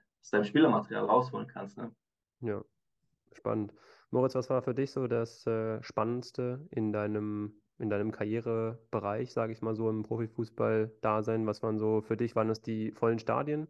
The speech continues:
Speaker 2: oder war das eher so dieses Teamgeistmäßige, dieser, dieser Kampf oder was war so für dich dieses, „Wow, das hat, äh, Spaß gemacht und das war das Besondere“?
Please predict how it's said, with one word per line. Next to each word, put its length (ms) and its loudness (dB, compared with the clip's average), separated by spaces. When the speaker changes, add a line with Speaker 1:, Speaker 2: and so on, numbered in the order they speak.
Speaker 2:
oder 220 2
war 100 0
das 160 -4
eher 160 2
so 100 -2
dieses 400 -4
Teamgeistmäßige, 1400 0
dieser, 320 0
dieser 200 -4
Kampf 720 -4
oder 460 0
was 160 -4
war 80 0
so 100 -2
für 160 -6
dich 220 -4
dieses, 540 -8
„Wow, 300 -2
das 220 -4
hat, 240 -12
äh, 220 -4
Spaß 260 -2
gemacht 360 -6
und 180 -8
das 140 -10
war 60 -2
das 140 -10
Besondere“? 500 -6